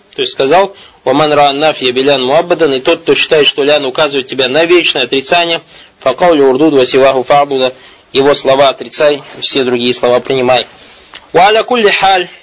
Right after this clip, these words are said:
то есть как бы не было, «фазиль мабахис аллатина таарад ляху мухтасаран», то есть эти темы, которые мы кратко разбираем, «Валь хадису мин хазиль масаль янбаги фахму», и то есть надо понимать речь, то есть в этих вопросах,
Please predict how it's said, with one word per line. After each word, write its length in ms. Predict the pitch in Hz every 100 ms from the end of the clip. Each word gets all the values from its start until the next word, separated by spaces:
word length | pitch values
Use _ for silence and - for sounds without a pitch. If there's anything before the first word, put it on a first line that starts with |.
| -
то 80 | 135
есть 120 | -
как 200 | 214 180
бы 100 | 160
не 220 | 160 185
было, 260 | 165 165 151 -
«фазиль 360 | 165 180 165
мабахис 480 | 151 147 170 160 -
аллатина 420 | 143 143 156 147
таарад 380 | 135 147 156 139
ляху 220 | 147 147
мухтасаран», 540 | 139 131 175 175 170 147
то 100 | 131
есть 180 | 123
эти 400 | - 151 143 120 - - - - -
темы, 340 | - 160 170 139
которые 380 | 131 135 139
мы 80 | 131
кратко 340 | - 160 147 139
разбираем, 540 | 127 139 175 175 160 - - _
«Валь 160 | - 139
хадису 420 | 135 170 202 175
мин 140 | 165 156
хазиль 300 | 160 156 143
масаль 340 | 143 185 175
янбаги 440 | 147 160 151 135
фахму», 520 | 131 170 170 165 160 160 - - - -
и 120 | 123
то 120 | 147
есть 140 | 139
надо 240 | 156 160 143
понимать 640 | 143 139 151 160 143 - - _ _ _ _ _ _ _ -
речь, 300 | 143 151 -
то 60 | 123
есть 140 | -
в 40 |
этих 200 | 139 143
вопросах, 520 | - 127 160 165 185